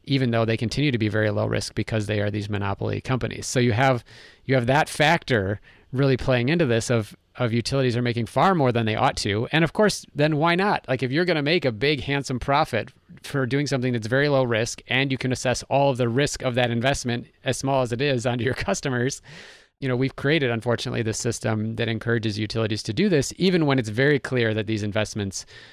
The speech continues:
will not pay off in the long run. And we've seen in other, this is one of the fascinating things, is that some sectors of the utility business are competitive.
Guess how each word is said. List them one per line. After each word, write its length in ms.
will 120
not 180
pay 140
off 160
in 40
the 80
long 200
run. 80
And 100
we've 160
seen 280
in 200
other, 220
this 320
is 120
one 100
of 80
the 60
fascinating 440
things, 240
is 100
that 140
some 320
sectors 720
of 140
the 60
utility 360
business 420
are 140
competitive. 640